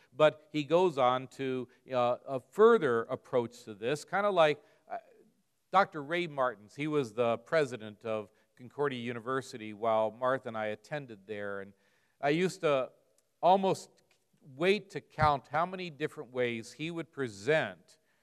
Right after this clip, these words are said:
what the theme of his sermon was. And I once asked him, he said, "James, my approach is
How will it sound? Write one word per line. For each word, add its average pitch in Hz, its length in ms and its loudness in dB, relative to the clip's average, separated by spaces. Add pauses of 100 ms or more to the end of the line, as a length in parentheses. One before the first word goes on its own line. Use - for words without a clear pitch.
(200)
what 151 360 4
the 135 80 -8
theme 180 360 -6
of 170 120 -8
his 147 260 -4
sermon 131 420 -6
was. 90 500 -12 (760)
And 147 340 -4
I 151 120 0
once 185 340 2
asked 170 280 2
him, 135 80 -12
he 127 80 -10
said, 123 320 -2 (600)
"James, 131 640 -4 (560)
my 143 180 4
approach 143 460 0
is 127 380 0